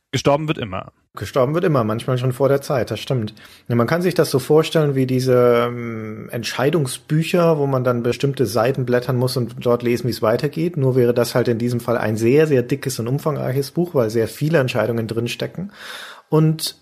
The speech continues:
Speaker 2: es sind immer so in sich geschlossene Minigeschichtchen, die da erzählt werden. Eine der interessanten Sachen daran ist, dass du nicht nur Entscheidungen triffst, was du tun möchtest, sondern dass dich das Spiel in vielen Situationen auch noch bittet, eine Entscheidung darüber zu treffen, wie du dich fühlst in diesem Moment.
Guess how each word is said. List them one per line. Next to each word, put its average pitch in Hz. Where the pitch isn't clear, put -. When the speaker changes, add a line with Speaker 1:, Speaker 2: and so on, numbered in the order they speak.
Speaker 2:
es 131
sind 151
immer 143
so 147
in 156
sich 151
geschlossene 131
Minigeschichtchen, 131
die 113
da 113
erzählt 107
werden. 101
Eine 156
der 185
interessanten 143
Sachen 135
daran 131
ist, 139
dass 123
du 135
nicht 175
nur 151
Entscheidungen 127
triffst, -
was 117
du 113
tun 175
möchtest, 131
sondern 120
dass 113
dich 117
das 120
Spiel 143
in 127
vielen 208
Situationen 139
auch 113
noch 131
bittet, 131
eine 127
Entscheidung 120
darüber 117
zu 117
treffen, 110
wie 120
du 120
dich 117
fühlst -
in 117
diesem 92
Moment. -